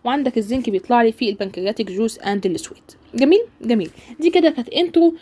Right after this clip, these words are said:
سريعه جدًا للمينرال اللي عندي. جميل جدًا جدًا جدًا. دلوقتي بقى نبدا نتكلم على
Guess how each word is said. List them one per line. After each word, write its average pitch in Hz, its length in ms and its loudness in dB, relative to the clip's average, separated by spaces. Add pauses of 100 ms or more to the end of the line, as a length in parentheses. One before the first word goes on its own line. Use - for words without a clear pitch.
(100)
سريعه 277 420 0
جدًا 254 320 0
للمينرال 247 880 0
اللي 277 160 2
عندي. 160 260 -12 (100)
جميل 226 420 0
جدًا 202 280 -6
جدًا 208 320 -6
جدًا. 240 240 -2 (400)
دلوقتي 349 260 0
بقى 302 160 0
نبدا 247 260 -2
نتكلم 247 340 -2
على 196 120 -6